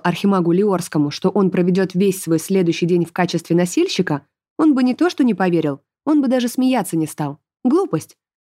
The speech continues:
Но сейчас, ожидая Шарлотту в широком кресле для посетителей обувной лавки, листая яркий каталог и представляя, как все эти туфельки смотрелись бы на её ножке, он вдруг поймал себя, что не был так счастлив со времён далёкой молодости.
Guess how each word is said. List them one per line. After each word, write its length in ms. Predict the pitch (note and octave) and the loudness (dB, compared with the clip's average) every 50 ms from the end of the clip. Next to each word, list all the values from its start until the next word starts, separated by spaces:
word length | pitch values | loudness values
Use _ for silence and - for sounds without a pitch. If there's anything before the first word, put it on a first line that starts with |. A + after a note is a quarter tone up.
| _ _ | _ _
Но 120 | - A#3 A3 | 0 0 2
сейчас, 600 | F3+ - F3 D3+ D#3 - A3 B3+ C4+ G#3+ - - _ _ _ _ - | 2 0 -2 -2 -2 -2 -2 -2 -2 -2 -4 -8 _ _ _ _ -4
ожидая 380 | - G#3 A3 A3 A#3 E4+ E4+ | -2 0 0 2 0 0 -2
Шарлотту 480 | B3 - G#3 G3 G#3 A3+ A#3+ A#3 - F#3 | -2 -2 -2 -2 -2 -2 -2 -2 -4 -6
в 60 | - | -4
широком 420 | - F#3+ G3 G3+ F#3 F#3+ F3 E3+ | -2 -2 -2 -2 0 0 0 0
кресле 380 | E3+ - F#3 F#3+ F3 - F3 E3 | 0 0 0 -2 0 0 -2 -2
для 120 | D#3+ E3 | 0 0
посетителей 600 | D#3 - F3 F3 - F#3 F#3 - F3+ - E3+ E3 | -2 -2 -2 -2 -2 -2 0 0 0 2 2 0
обувной 400 | D#3+ - E3+ D#3+ E3+ F3 F#3 F3 | 0 -2 -2 -2 0 2 2 2
лавки, 480 | F3+ A3+ D#4+ F#4 - - F3 D3 - _ _ _ _ _ _ _ | 2 0 -2 -2 -2 -2 -2 -2 -4 _ _ _ _ _ _ _
листая 300 | - A3 - - A#3 G#3+ | 0 0 0 2 0 0
яркий 340 | G3+ F3+ G#3+ F#3+ E3+ - E3+ | 2 2 0 0 0 0 0
каталог 400 | - F3 F3 G3 G3 G3 E3+ D#3 | 0 0 0 0 0 0 0 -2
и 100 | - - | -2 -4
представляя, 640 | F3 - F3+ - - - G3+ G3+ G3+ F#3 E3 D3+ D3 _ _ _ _ _ | -4 -4 -4 -4 -2 -2 0 0 2 0 0 -2 -4 _ _ _ _ _
как 180 | - A3+ G#3 - | -2 -2 -2 -2
все 120 | - F#3 | -2 -2
эти 140 | D#3+ - E3+ | -2 -2 0
туфельки 340 | - G#3+ F3+ - F3 - F3 | -2 0 0 0 0 0 -2
смотрелись 520 | - - F#3 F3+ F3+ G3 F3+ E3+ D#3 D#3 | -2 0 -2 0 0 0 0 0 0 0
бы 120 | D3+ E3+ E3+ | 0 0 0
на 80 | F3 | 2
её 180 | E3+ F3 F3 F3+ | 2 0 0 0
ножке, 440 | G3 B3 E3 E4 - - E3 D3+ _ _ _ _ _ _ - | 0 0 -2 -2 -2 -4 -4 -4 _ _ _ _ _ _ -4
он 200 | - F#4 G4+ F#4 | -2 0 0 2
вдруг 280 | B3 F#3+ A#3 C#4+ C#4+ - | 2 2 0 0 0 0
поймал 320 | C4 B3 A3 G3+ F3 D#3+ | 0 2 2 0 0 -2
себя, 340 | - - E3+ D3 - - _ _ _ _ _ _ - | -4 -4 -6 -6 -6 -8 _ _ _ _ _ _ -12
что 180 | - - C4+ | -4 0 2
не 160 | C4 C4+ C#4 B3 | 2 4 4 2
был 160 | F#3+ F3+ F3 | 2 0 -2
так 160 | F3+ F3+ F3 | -2 -6 -6
счастлив 420 | - - B3 D4+ D#4+ - F#3 - - _ _ _ | -2 -2 -2 0 0 -2 -4 -4 -4 _ _ _
со 140 | - - G#3 | -2 0 0
времён 300 | G3 G3+ G3+ A3+ C4+ A#3+ | 2 2 2 2 0 0
далёкой 360 | F#3+ F3+ F3 F#3+ F#3+ - G3 | 0 0 0 0 -2 0 0
молодости. 640 | F3+ E3+ D#3+ D3 C#3+ C#3+ C#3+ C#3 - - - - | 0 0 0 0 -2 -4 -6 -8 -10 -14 -18 -18